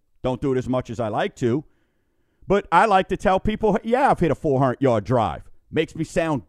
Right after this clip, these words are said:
good. Makes me sound like a man. You think that day that I hit that four hundred yard drive, you think I a-, afterwards leave the disclaimer of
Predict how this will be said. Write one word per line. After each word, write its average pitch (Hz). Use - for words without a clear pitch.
good. 123
Makes 135
me 135
sound 147
like 135
a -
man. 117
You 247
think 240
that 180
day 196
that 208
I 185
hit 196
that 190
four 185
hundred 190
yard 175
drive, 156
you 202
think 220
I 175
a-, 160
afterwards 165
leave 156
the 180
disclaimer 151
of 135